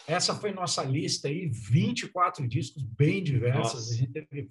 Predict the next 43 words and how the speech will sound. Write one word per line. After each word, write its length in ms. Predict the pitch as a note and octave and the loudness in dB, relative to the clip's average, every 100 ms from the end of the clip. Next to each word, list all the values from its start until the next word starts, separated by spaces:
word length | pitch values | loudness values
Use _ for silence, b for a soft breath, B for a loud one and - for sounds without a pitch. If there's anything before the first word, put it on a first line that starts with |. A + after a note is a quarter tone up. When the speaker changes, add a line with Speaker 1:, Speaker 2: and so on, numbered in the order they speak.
| - | -4
Speaker 1:
várias 280 | C3+ D3+ C#3 | -4 -2 -6
surpresas, 600 | C3 - A2 C3 B2+ - | -10 -10 -6 -2 -2 -4
foi 260 | B2+ C3 | -6 -6
demais 640 | B2 D3 C#3+ A#2+ C3+ D3 - | -4 0 4 4 4 2 -4
fazer 220 | A2+ A#2+ | -6 -6
essa 200 | A2+ A2 | -6 -6
lista, 320 | A#2 B2+ B2 | 0 0 0
que 80 | - | -8
eu 60 | A#2 | -10
sei 140 | C3 | -8
que 80 | C3+ | -8
ela 100 | B2 | -6
vai 140 | B2 | -6
se 180 | - C3 | -6 -8
mudar 240 | B2+ B2+ | -8 -2
muito 460 | B2+ A2+ C3 D3+ D3 | 0 4 6 6 0
ao 220 | C3+ A#2+ | -2 0
longo 280 | B2 B2+ A#2+ | 0 0 -2
do 140 | A2 | -6
tempo. 440 | - G#2+ C3+ - E3 B B - | -10 -4 -4 -4 -12 B B -2
Eu 120 | D#3 | 0
vou 180 | D3+ A3 G#3+ | 4 2 2
dividir 640 | A3 G#3 F3 C#3 F3 F#3+ | -2 -2 -2 -2 -2 -2
a 60 | E3 | -4
tela 360 | E3+ E3 D#3+ | -4 -4 -4
aqui, 220 | C#3+ - C#3+ | -6 -8 -6
vamos 240 | D3 D3 | -4 -2
lá, 100 | C3 | -2
Daniel, 540 | A#2+ D3+ D3+ C#3+ B2+ C3 | -2 -2 -2 2 2 4
Overkill, 640 | D3+ C#3+ A2 - D#3+ D3+ | 2 0 -2 -4 -2 0
Ace 220 | D3 - | -2 -4
of 100 | A#2 | -10
Spades, 340 | - D3+ D3 | -4 -2 0
Aftershock, 720 | C#3+ C#3 C#3 A#2+ - C#3+ C#3+ C3+ | -2 -4 -6 -4 -2 -4 -4 -4
mil 140 | C3 | -2
novecentos 440 | C3 A#2 C3 - A#2 | -2 -2 -4 -4 -2
e 40 | |
dezesseis. 420 | A2+ A#2 A2 - b b b b | -2 -2 -6 -8 b b b b
Bomber, 600 | C#3 E3+ F3 E3 D#3+ D#3+ | -4 -2 0 2 2 0
o 140 | C#3 C3+ | -2 -2
Dani, 460 | A#2+ C#3 C#3 C3 B2+ | 0 0 2 0 2
o 140 | A#2 | 2
Batalha, 640 | A#2+ A#2+ C#3 C3+ A#2 - | 2 0 0 -4 -4 -6